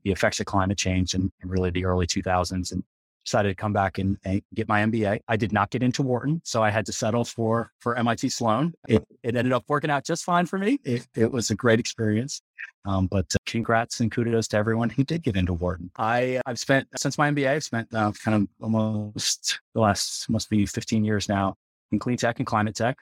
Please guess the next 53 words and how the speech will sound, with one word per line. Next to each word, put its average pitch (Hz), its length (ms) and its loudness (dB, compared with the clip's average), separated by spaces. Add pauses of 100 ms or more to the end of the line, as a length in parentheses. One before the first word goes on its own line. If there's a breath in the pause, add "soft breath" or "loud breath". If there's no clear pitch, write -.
Part 110 140 0
of 104 60 0
that, 107 120 2
I 104 60 0
was 101 160 -4
a 101 140 0
power 113 300 0
developer 107 640 0 (340)
out 98 100 2
of 98 80 0
Houston, 107 380 0
the 101 80 0
C 110 160 0
F 101 100 -4
O 104 340 0
of 101 120 0
a, 98 240 0
of 101 100 -4
a 95 140 0
power 98 200 2
development 95 320 -2
shop 92 300 4
out 95 80 -2
of 92 80 -4
Houston 95 380 2
for 92 140 -2
about 90 220 0
five 90 280 0
years. 117 440 0 (140)
And, 95 640 0
uh, 98 80 2
most 107 280 0
recently, 135 640 0
spent - 240 -2
the 98 60 -2
last 98 520 -2
two - 220 -2
years 110 460 0
prior 98 540 0
to, 95 440 2 (140)
to - 100 2
co-founding 101 560 0
Electric 92 320 0
Hydrogen 95 540 2 (420)
at 95 240 0
Gates 107 300 0
and 101 100 2
Bezos, 98 640 0
uh, 92 60 -8
clean 107 200 0
tech 90 220 -2
venture 98 280 0
fund 92 460 0